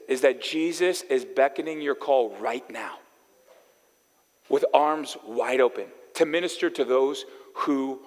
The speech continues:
are hurting with gentleness and lowliness. Do you know what he sees you as? He's not the parent who's seen you as scraped up, 'cause that's how he sees us right now. When we're hiding, we're scraped up, we've fallen, we've messed up. He's not the parent that comes over and says, "Are you serious,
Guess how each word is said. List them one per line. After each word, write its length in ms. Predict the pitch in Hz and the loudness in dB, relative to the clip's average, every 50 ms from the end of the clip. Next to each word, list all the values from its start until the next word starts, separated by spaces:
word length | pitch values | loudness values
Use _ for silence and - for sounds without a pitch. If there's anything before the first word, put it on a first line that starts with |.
| - - - | -14 0 2
are 320 | 131 127 123 120 117 110 - - - - | 4 4 4 2 0 -2 -6 -12 -18 -14
hurting 460 | - - - 139 131 120 110 98 90 - - - - - | -10 0 4 4 4 4 2 -2 -6 -10 -16 -20 -2 0
with 140 | 127 123 - | 0 0 2
gentleness 540 | - 147 139 131 - 147 139 135 131 - | 2 2 2 2 0 -2 -2 -2 -4 -4
and 140 | - 127 120 | -6 -4 0
lowliness. 480 | 123 127 131 131 123 117 107 98 - - - - - - - - _ | 2 4 4 2 0 -2 -4 -6 -8 -12 -14 -18 -20 -20 -20 -20 _
Do 80 | - 160 | -4 0
you 60 | 175 | 2
know 100 | 196 202 | 4 6
what 120 | 196 196 | 4 4
he 120 | 165 175 160 | 4 0 -4
sees 320 | - - 185 185 190 - | -6 -8 -8 -10 -10 -8
you 140 | 196 190 190 | -4 -4 -2
as? 280 | 196 202 202 196 - - - - - - | -2 -4 -4 -8 -12 -16 -20 -20 -20 -10
He's 160 | - 190 175 | -8 -4 0
not 140 | 196 220 214 | 2 2 2
the 80 | - 170 | 2 -2
parent 380 | - - 165 160 180 180 156 | -2 -2 0 0 0 0 -2
who's 160 | 143 143 139 - | -2 -4 -4 -6
seen 300 | - - 160 156 165 160 | -6 -6 -6 -6 -6 -6
you 260 | 160 160 160 160 151 - - - - - | -6 -6 -6 -6 -8 -12 -20 -20 -6 0
as 160 | - 120 117 - | 2 2 2 2
scraped 460 | - - - - 156 131 - - 127 | -2 -6 0 2 2 2 4 2 0
up, 100 | 110 - | 0 0
'cause 80 | - | 2
that's 160 | 120 147 165 - | 2 2 2 4
how 120 | 180 170 | 2 0
he 60 | 151 | 0
sees 240 | 143 - 160 147 123 | 0 -4 -6 -6 -6
us 140 | 117 - - | -6 -2 0
right 160 | 123 110 107 | 0 0 0
now. 240 | 104 101 95 92 - - - - - _ _ _ _ _ _ _ _ _ _ | -2 -4 -6 -6 -8 -14 -20 -20 -20 _ _ _ _ _ _ _ _ _ _
When 140 | 123 123 131 | -2 2 4
we're 100 | 131 120 | 4 2
hiding, 340 | 120 127 120 117 110 107 117 | 4 2 2 2 0 0 -2
we're 100 | 151 160 | -2 -2
scraped 380 | - - - 160 147 147 - | -4 0 2 2 2 4 4
up, 100 | 156 127 | 2 0
we've 160 | 107 123 147 139 | 0 -2 -6 -4
fallen, 480 | - - 131 135 139 131 117 104 95 - - | 0 0 2 2 2 0 0 -4 -6 -8 -6
we've 180 | 135 139 139 | -6 -6 -2
messed 260 | 147 143 139 131 - - | 0 -2 -2 0 2 2
up. 280 | 139 131 120 - - - - - - - - | 4 4 2 0 -4 -12 -18 -18 -20 -20 -10
He's 180 | - 180 175 160 | -8 -6 -2 2
not 160 | 180 190 190 | 2 2 4
the 80 | 185 165 | 2 2
parent 260 | - 170 175 175 170 | 2 0 0 2 0
that 140 | 151 - - | 0 0 0
comes 220 | 165 165 160 151 | -2 -2 4 6
over 220 | 165 160 156 156 | 6 6 6 2
and 100 | 156 143 | 0 -2
says, 380 | 143 - 160 151 156 151 135 - - | 2 6 6 8 8 6 4 2 2
"Are 100 | 123 123 | 2 2
you 140 | 127 143 170 | 2 0 -4
serious, 680 | 160 - - - 147 143 143 147 151 151 143 - - | -6 -6 -4 0 0 2 2 4 2 2 0 -2 -6